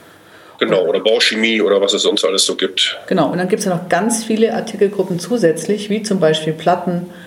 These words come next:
Speaker 2: Kanten, Lack, ähm, Oberflächenmaterial und sonstige, ähm, Sachen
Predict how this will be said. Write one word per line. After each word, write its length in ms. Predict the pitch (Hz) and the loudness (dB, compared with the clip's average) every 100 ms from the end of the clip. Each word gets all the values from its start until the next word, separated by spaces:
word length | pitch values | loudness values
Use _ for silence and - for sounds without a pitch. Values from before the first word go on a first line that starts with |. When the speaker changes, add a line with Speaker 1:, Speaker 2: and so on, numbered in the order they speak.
| - - - | -20 -20 -12
Speaker 2:
Kanten, 800 | - 165 165 170 - 160 165 165 - 170 | -2 0 0 -4 -2 0 0 -4 -6 0
Lack, 300 | 165 165 - - - - - | 2 2 -4 -12 -18 -20 -4
ähm, 440 | 170 151 156 151 - - - - | 0 2 2 -2 -6 -16 -8 0
Oberflächenmaterial 1200 | 196 180 185 170 170 165 160 - 160 147 151 156 - - - - _ _ _ _ _ _ _ - | 2 2 2 2 4 2 2 0 0 0 0 -2 -8 -20 -20 -20 _ _ _ _ _ _ _ -8
und 200 | 170 165 | -4 0
sonstige, 580 | 175 226 - 170 156 151 | 2 2 0 0 4 4
ähm, 200 | 156 156 | 4 0
Sachen 480 | 170 156 185 - | 0 0 0 -4